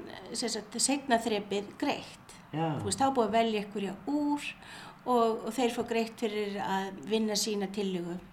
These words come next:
Speaker 1: áfram. Þannig að, og svo, eins og ég segi, eru sum form bara viðtöl sem að eru þá ekki, ekki verið að greiða fyrir einhverja tillöguvinnu. Þannig að þetta getur verið á margan hátt og þarf ekki endilega, þú veist, að vera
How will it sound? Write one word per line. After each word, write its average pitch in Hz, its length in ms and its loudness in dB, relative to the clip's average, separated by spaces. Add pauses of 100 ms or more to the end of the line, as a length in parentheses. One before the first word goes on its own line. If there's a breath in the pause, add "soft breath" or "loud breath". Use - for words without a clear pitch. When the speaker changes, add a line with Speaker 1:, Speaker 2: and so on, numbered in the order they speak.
(120)
Speaker 1:
áfram. 180 500 -2 (220)
Þannig 220 280 4
að, 220 240 10 (460)
og 240 200 10
svo, 320 200 4 (380)
eins 233 200 0
og 233 60 2
ég 226 80 4
segi, 208 180 6
eru 254 220 4 (100)
sum 247 260 2
form 233 240 2
bara 208 220 2
viðtöl 202 640 0
sem 226 280 -4
að 202 220 0
eru 208 160 0
þá 208 200 -4
ekki, 202 420 2 (720 loud breath)
ekki 214 320 -2
verið 214 120 4
að 202 80 -6
greiða 208 300 4
fyrir 196 300 -2
einhverja 190 280 -4
tillöguvinnu. 185 760 0 (380)
Þannig 214 160 4
að - 20 6
þetta 277 160 -2
getur 359 320 2
verið 302 380 4
á 285 100 4
margan 311 400 4
hátt 156 240 -6
og 202 80 -8
þarf 294 240 4
ekki 247 220 0
endilega, 214 720 2 (640 loud breath)
þú 240 100 -2
veist, 185 320 0
að 202 140 2
vera 208 160 2